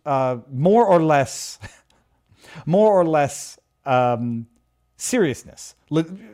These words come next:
you can add more or less weight to the provisions. Okay. I wanna see every time <laughs> they say, "Trump already said,"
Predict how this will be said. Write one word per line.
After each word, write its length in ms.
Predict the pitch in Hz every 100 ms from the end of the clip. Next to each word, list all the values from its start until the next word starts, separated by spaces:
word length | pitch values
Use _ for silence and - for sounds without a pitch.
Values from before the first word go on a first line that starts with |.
| 220 - - - - - -
you 80 | 214
can 160 | - 202
add 280 | 202 220 190
more 220 | 196 185
or 40 |
less 220 | 175 160
weight 220 | 139 151 123
to 80 |
the 100 | 127
provisions. 560 | 123 120 107 82 - - _ _ _ _ _ _ _ _ _ _ _ _ -
Okay. 200 | 120 - _ _ _ _ _ _ _ _ _ _ _
I 60 | 127
wanna 220 | 156 202
see 220 | - 185
every 220 | 151 175
time 480 | 196 - 160 104 80 82 _ _ _ _ _ _ _ _ - 127
<laughs> 80 | 113 - _ _ _ _ _ - 113
they 220 | 127 156
say, 480 | 143 - 147 139 123 _ _ _ _ _ _ _ _ _ _
"Trump 320 | - 180 202
already 480 | 196 165 170 165 160
said," 420 | 160 127 113 104